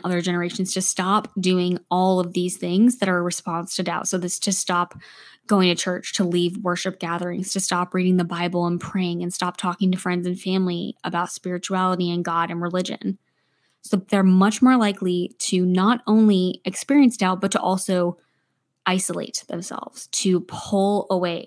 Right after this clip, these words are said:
from, from their own personal prayer time,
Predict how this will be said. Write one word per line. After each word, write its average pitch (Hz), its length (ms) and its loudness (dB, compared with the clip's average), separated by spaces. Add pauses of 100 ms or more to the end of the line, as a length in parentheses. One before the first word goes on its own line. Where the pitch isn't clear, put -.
from, 170 680 -2 (960)
from 185 280 0
their 175 140 -2
own 180 160 0
personal 190 440 -2
prayer 185 260 -2
time, 214 460 0